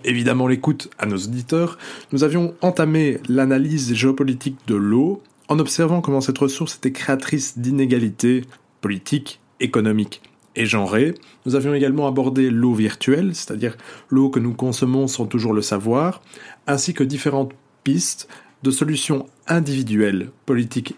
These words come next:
et internationales pour solutionner ce qu'on appelle la pression hydrique. Aujourd'hui, nous prolongeons notre analyse en étudiant comment la ressource hydrique peut devenir la source de prédation et donc de potentiels conflits internationaux, mais aussi comment l'eau peut être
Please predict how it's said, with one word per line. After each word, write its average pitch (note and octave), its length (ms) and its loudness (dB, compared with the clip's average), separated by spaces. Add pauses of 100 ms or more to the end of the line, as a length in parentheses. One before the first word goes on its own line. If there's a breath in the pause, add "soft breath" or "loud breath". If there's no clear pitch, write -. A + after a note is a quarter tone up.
et B2+ 120 0
internationales A#2 680 -2
pour C3+ 220 -8
solutionner D3 640 0
ce D3 140 -6
qu'on A#2+ 160 -2
appelle C#3 320 -2
la B2+ 180 -2 (140)
pression C#3+ 480 -2 (240)
hydrique. F#2+ 560 -6 (160)
Aujourd'hui, A#2 420 2
nous D#3 100 2
prolongeons C#3+ 640 2
notre A2+ 240 -2
analyse A#2+ 340 2
en E3 80 2
étudiant C#3+ 380 0
comment D3+ 480 0
la A2 100 0
ressource A2+ 440 -4
hydrique C3 260 2
peut - 100 -2
devenir A#2 440 0 (240)
la A2 60 -2
source - 320 0
de A#2+ 100 2
prédation B2+ 720 -2
et B2 80 2
donc C3+ 420 -2 (160)
de A#2+ 80 -2
potentiels C3+ 600 2
conflits B2 580 -2
internationaux, A2+ 840 0 (580 loud breath)
mais G3 220 4
aussi C3+ 240 0
comment C3+ 300 2
l'eau C3+ 240 4
peut C#3+ 200 -2
être C#3+ 360 0